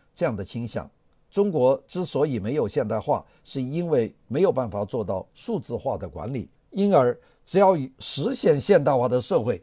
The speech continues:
才能做到数字化的管理。但他谈到了数字化管理的时候，又没有严格的限制在资本主义上，而泛指一种国家的能力。否则，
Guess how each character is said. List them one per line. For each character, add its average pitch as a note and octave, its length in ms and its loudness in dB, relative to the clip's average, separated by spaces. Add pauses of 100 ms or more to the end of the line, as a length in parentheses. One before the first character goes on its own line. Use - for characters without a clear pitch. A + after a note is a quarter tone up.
(200)
才 B2 280 -2
能 E3 240 0
做 C3+ 180 0
到 G2+ 160 -2
数 C3 240 -8
字 - 140 -8
化 G2+ 180 -6
的 F2+ 120 -8
管 D#2+ 240 -10
理。 G2+ 140 -10 (280)
但 A2+ 180 -2
他 A#2+ 140 -2
谈 F#2 300 -10
到 A#2 180 0
了 G2+ 180 -4 (320)
数 A#3+ 280 -2
字 D3+ 160 -4
化 A2+ 220 -2
管 G2 260 -8
理 C#3+ 120 -6
的 G2+ 100 -10
时 G2+ 160 -8
候， G#2 200 -4 (240)
又 E3+ 160 0
没 A2+ 160 -2
有 C3 140 -2
严 F#2 340 -8
格 C3+ 120 -4
的 F#2 140 -8
限 F#2+ 220 -6
制 F2 160 -14
在 E2 160 -12
资 - 200 -14
本 C#3+ 220 -4
主 - 200 -20
义 - 120 -16
上， - 240 -6 (320)
而 D#3 180 0
泛 F#3 340 0
指 - 180 -14
一 G#2 120 -6
种 C2+ 280 -14
国 F2+ 220 -6
家 C#3 160 0
的 A2 120 -4
能 F2+ 360 -8
力。 E3+ 180 -4 (420)
否 D#3+ 300 2
则， F3 360 4